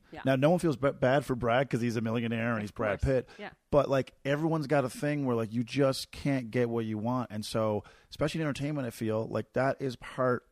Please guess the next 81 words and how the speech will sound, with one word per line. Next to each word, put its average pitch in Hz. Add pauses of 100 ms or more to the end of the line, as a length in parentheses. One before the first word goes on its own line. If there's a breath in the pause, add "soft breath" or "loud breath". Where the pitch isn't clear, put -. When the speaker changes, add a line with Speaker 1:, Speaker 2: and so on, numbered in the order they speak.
Speaker 2:
of 110
the 104
deal. 101
Like, 117
Speaker 1:
It -
Speaker 2:
when 120
you 123
Speaker 1:
is. 123
Speaker 2:
sign 135
on 147
for 143
this, 123
Speaker 1:
Yeah. 180 (320 loud breath)
Speaker 2:
guess 123
what? 143
Speaker 1:
Yeah. 190
Speaker 2:
It's -
not 123
all 135
coming 147
the 143
way 143
you 143
want 135
it 143
or 113
when 110
you 139
want 139
it, -
and 110
Speaker 1:
Yeah. 104
Speaker 2:
it 104
may 127
not 135
come 135
at 139
all. 101
Speaker 1:
Yeah. 104 (180 loud breath)
Speaker 2:
So 107
when 113
you're 117
done 139
complaining 151
at -
this 160
level, 180
Speaker 1:
Yeah. 262 (160 loud breath)
Speaker 2:
we're 127
waiting 156
for 170
you 165
at 165
the 151
next 147
level, 120
and 117
there's 117
complaints 131
gonna 127
be 120
up 117
here 127
Speaker 1:
Complaints 101
go 95
Speaker 2:
too. -
Speaker 1:
all 185
the 175
time. 185
Speaker 2:
Does 107
it, 120
do 113
you 117
feel 120
the 113
same 120
parallel 117
Speaker 1:
All 123
the 139
Speaker 2:
there? 160
Speaker 1:
time. 165